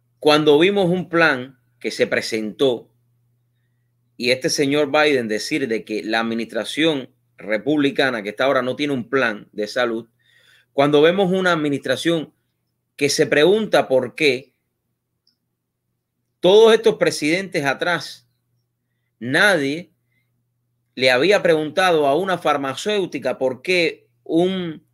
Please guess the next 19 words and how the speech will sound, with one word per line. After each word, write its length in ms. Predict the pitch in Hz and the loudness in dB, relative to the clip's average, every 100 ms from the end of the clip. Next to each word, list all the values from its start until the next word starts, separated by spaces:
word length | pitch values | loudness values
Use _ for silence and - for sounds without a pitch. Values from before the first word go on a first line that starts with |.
| _ _ _ _ _ _ | _ _ _ _ _ _
un 240 | - 160 175 | -6 0 2
do-, 160 | 180 | 2
medicamento 840 | 147 160 160 - 156 190 202 160 143 | 4 2 2 2 0 0 -2 -2 0
en 60 | |
los 120 | 139 135 | 2 0
Estados 460 | 135 170 190 175 | 0 2 2 0
Unidos 320 | 175 202 170 - | -2 0 0 0
cuesta 320 | 185 175 175 | -4 0 0
el 180 | 143 139 | 2 0
doble 380 | 196 202 165 | 2 4 4
de 80 | 147 | 4
lo 160 | 135 127 | 2 2
que 180 | 139 175 | 2 2
ellos 220 | 185 151 | 2 2
lo 180 | 147 147 | 4 2
venden 440 | 196 196 165 147 | 2 -2 -2 -2
en 160 | 139 160 | -2 -2
otro 260 | 185 160 | -2 -2
país. 560 | - 185 202 - - | 0 0 -2 -8 -12